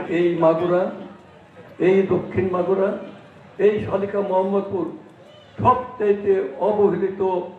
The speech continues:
সবচাইতে বঞ্চিত একটি জনপদ। এখানে কোনো অর্থনৈতিক কোনো উন্নয়ন ঘটে নাই, এখানে কর-, ক্রয় ক্ষমতা নাই কারো, মানুষ ইচ্ছে করলে কিছু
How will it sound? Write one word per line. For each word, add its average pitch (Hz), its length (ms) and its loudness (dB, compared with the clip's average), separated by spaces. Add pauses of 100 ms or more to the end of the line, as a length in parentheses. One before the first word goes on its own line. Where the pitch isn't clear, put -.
(320)
সবচাইতে 196 760 0 (240)
বঞ্চিত 196 500 0 (640)
একটি 175 320 -4
জনপদ। 160 600 -2 (540)
এখানে 165 260 -4 (100)
কোনো 175 280 -2 (580)
অর্থনৈতিক 202 640 -2
কোনো 165 120 -6
উন্নয়ন 160 420 -2
ঘটে 156 240 -4
নাই, - 180 -6 (760)
এখানে 208 240 0 (120)
কর-, 202 300 0 (500)
ক্রয় 240 200 6
ক্ষমতা 220 380 -2
নাই 196 260 0
কারো, 185 200 -4 (800)
মানুষ 214 260 2
ইচ্ছে 214 340 -2
করলে 226 240 2
কিছু 208 140 -4